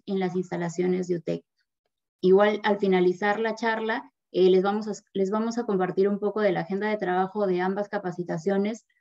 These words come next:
para que ustedes lo puedan, este, revisar.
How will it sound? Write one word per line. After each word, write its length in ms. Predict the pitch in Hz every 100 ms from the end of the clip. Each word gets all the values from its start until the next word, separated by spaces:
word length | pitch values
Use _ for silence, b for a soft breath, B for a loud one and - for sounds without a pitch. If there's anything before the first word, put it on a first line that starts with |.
| _
para 300 | - 196 190
que 220 | 196 214 202
ustedes 480 | - 196 190 185
lo 160 | 185 165
puedan, 440 | 175 175 175 175
este, 460 | 180 165 - 175 - _ _ _ -
revisar. 680 | 185 175 165 165 180 160